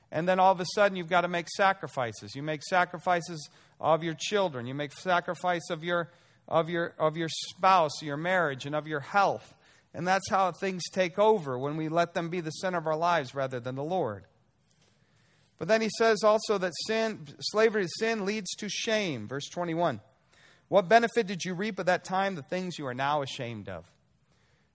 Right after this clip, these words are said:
And you know, anybody who's lived in this world a little bit of time knows what this means. To say we all have things that we've done that we feel ashamed of,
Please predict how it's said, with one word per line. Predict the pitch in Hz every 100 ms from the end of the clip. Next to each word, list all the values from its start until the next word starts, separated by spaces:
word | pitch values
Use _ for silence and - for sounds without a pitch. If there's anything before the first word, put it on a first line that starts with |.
| _
And | 147
you | 180
know, | 190
anybody | 185 214 196 196
who's | 156
lived | 165 190 175
in | 175
this | 156
world | 165 185 165
a |
little | 165 180
bit | 165
of | 156
time | - 175 185 165
knows | 165 147
what | 147 143
this | 135
means. | 139 139 107 80 - _ _ _ _ _ _ _
To | 147
say | - 190 190 170 - _ _
we | 147
all | 180 196
have | 190 160
things | - 180 180 170 151
that | 139
we've | 135 123
done | 160 170 165
that | 123
we | 131
feel | 123 165 160 156
ashamed | 113 - 139 135 107
of, | 82